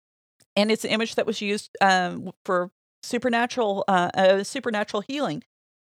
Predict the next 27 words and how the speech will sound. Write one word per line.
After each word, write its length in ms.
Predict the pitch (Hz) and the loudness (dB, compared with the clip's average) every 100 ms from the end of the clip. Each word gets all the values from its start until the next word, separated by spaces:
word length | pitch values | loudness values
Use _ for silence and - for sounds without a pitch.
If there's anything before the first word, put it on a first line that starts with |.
| _ | _
But 220 | 247 226 - _ - - - | 0 0 -4 _ -20 -18 2
so 320 | 254 233 226 - | 6 6 4 -4
this, 280 | 208 233 - - - | -4 -4 -4 -12 -6
this 260 | 214 208 - _ _ _ _ _ _ _ | -2 -2 -6 _ _ _ _ _ _ _
prohibition 1000 | - 330 349 180 233 - - 143 - 202 - _ _ _ _ _ | 2 4 4 4 2 2 0 -2 -2 -8 -12 _ _ _ _ _
has 220 | 247 254 - | 2 2 2
a 100 | 214 | -4
purpose. 500 | - 262 277 - - | -2 0 0 -2 -4
It's 160 | - - | -4 -2
not 220 | 247 285 | -2 -2
just 220 | 285 262 | -4 -2
a 60 | 220 | -2
blanket 480 | 208 214 226 226 - | 0 0 0 -2 -2
prohibition, 640 | 208 180 180 311 190 160 | 0 0 0 -4 -4 -2
and 80 | 190 | -2
it's 100 | - | 2
also 360 | 294 381 415 330 | 0 0 -2 -4
to 100 | 240 | -4
keep 280 | - 208 | -8 -10
people 540 | - 202 - 226 - 196 - | -8 -10 -8 -6 -4 -4 -2
from, 440 | 196 175 175 - - _ - - _ _ _ | 2 2 0 -8 -14 _ -20 -20 _ _ _
from 280 | 233 185 180 - _ | 0 0 -2 -12 _
misrepresenting 880 | 202 262 247 233 208 214 185 170 165 | -2 0 0 -2 -2 2 2 0 -2
God. 520 | 165 190 147 - 175 - _ _ _ _ _ _ - | 2 4 2 -2 -8 -14 _ _ _ _ _ _ -2
Now, 320 | 214 208 190 - | 4 4 4 2
I 80 | 220 | 0
think 260 | 240 277 | 0 -4